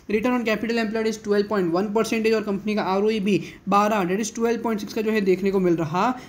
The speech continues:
है। हालांकि डेट यहाँ पर इतना ज़्यादा नहीं है, that is नाइंटी एट पॉइंट सिक्स करोड़ का डेट है और यहाँ पर डेट to equity one point nineteen।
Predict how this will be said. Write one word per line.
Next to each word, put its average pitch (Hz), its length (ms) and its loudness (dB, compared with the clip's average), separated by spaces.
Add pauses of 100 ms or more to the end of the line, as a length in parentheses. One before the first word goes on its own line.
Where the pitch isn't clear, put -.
(140)
है। 175 160 0 (300)
हालांकि 190 300 0
डेट 190 340 2
यहाँ 220 140 2
पर 220 100 2
इतना 226 400 -2
ज़्यादा 220 260 0
नहीं 208 280 0
है, 226 120 0
that 214 160 0
is 196 60 -2
नाइंटी 185 320 0
एट 214 120 -4
पॉइंट 208 180 -4
सिक्स 196 120 -8
करोड़ 202 140 -6
का 196 140 0
डेट 190 200 2
है 220 160 4 (380)
और 233 140 -2
यहाँ 226 120 2
पर 226 120 -2
डेट 214 260 0
to 220 80 -4
equity 214 220 -2
one 196 140 0
point 202 220 0
nineteen। 190 460 0